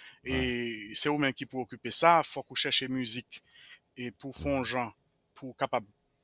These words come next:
Speaker 2: présenter public là un show qui est excellent, et faut qu'on parle, faut qu'on communique.
Speaker 1: Ouais.
Speaker 2: Et à l'époque, c'était tout à fait un bagaille qui était vraiment excellent, parce que pas de gain en pile, en pile, en pile radio. C'est
Speaker 1: Ouais.
Speaker 2: un show qui était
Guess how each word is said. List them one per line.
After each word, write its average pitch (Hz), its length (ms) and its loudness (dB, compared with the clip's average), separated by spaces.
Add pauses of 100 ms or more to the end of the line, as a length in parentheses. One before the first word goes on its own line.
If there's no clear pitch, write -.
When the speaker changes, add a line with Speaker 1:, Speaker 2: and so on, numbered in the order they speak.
Speaker 2:
présenter 135 380 2
public 127 320 -8
là 123 100 -2
un 120 160 -4
show - 240 -2
qui - 180 -8
est 101 40 -4
excellent, 165 560 6 (560)
et 165 280 6
faut - 220 0
qu'on - 140 -14
parle, 147 320 6
faut 143 160 -2
qu'on - 120 -12
communique. 143 560 -2 (560)
Speaker 1:
Ouais. 78 300 -6
Speaker 2:
Et 131 260 -2
à 143 100 6
l'époque, 156 380 6
c'était 127 720 0
tout 160 160 -6
à 135 120 8
fait 147 380 0
un 127 120 -4
bagaille 127 420 4
qui - 140 -12
était 113 360 -6
vraiment 131 400 -2
excellent, 123 420 2
parce - 160 0
que - 80 -10
pas 180 140 2
de 175 60 -4
gain 190 160 2
en 165 60 4
pile, 151 220 -2
en 135 60 0
pile, 131 140 -4
en 117 80 0
pile 110 160 -8
radio. 98 420 -4 (200)
C'est 123 160 2
Speaker 1:
Ouais. - 20 0
Speaker 2:
un 135 60 -2
show - 160 -4
qui 135 100 -6
était 127 160 -4